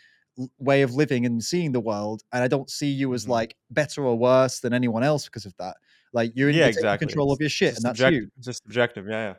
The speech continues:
Speaker 1: Right, you're
Speaker 2: And
Speaker 1: in,
Speaker 2: it's,
Speaker 1: as long
Speaker 2: it's,
Speaker 1: as you're, like,
Speaker 2: yeah.
Speaker 1: taking control of your shit, taking care of yourself, all that good stuff,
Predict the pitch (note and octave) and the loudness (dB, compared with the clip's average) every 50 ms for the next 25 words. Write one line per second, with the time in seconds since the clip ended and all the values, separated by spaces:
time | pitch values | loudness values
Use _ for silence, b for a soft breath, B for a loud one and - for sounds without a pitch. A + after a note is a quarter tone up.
0 | G3 G#3 C4 A#3+ E3+ B2+ A2+ A#2+ C#3+ F#3 G#3+ G#3 F#3+ - E3 D3+ G#3 G#3 G#3 G3+ | -4 2 4 4 4 4 2 0 0 0 2 0 0 -2 -2 -2 -2 -2 -2 -2
1 | E3+ - G3+ F#3+ F#3 E3 G#2+ C3+ E3+ F#3 F3+ - - - D4 D4 D4+ D4 - - | 0 2 4 4 4 4 4 0 -2 -2 -4 -6 -4 -2 0 2 2 2 2 0
2 | - C3 - - C3 C3+ D#3+ D3+ - E3+ D#3+ D3+ C3 A#2+ - C3+ B2 B2 A#2 A#2+ | 0 -2 -2 -2 -4 -4 -4 -2 0 2 2 2 2 0 0 0 -2 -2 0 0
3 | C3 C#3 D3 D#3 C3+ - D3 - - - B2 A2 G#2+ - | 2 2 2 2 0 -2 -4 -4 -4 -4 -2 -2 -4 -4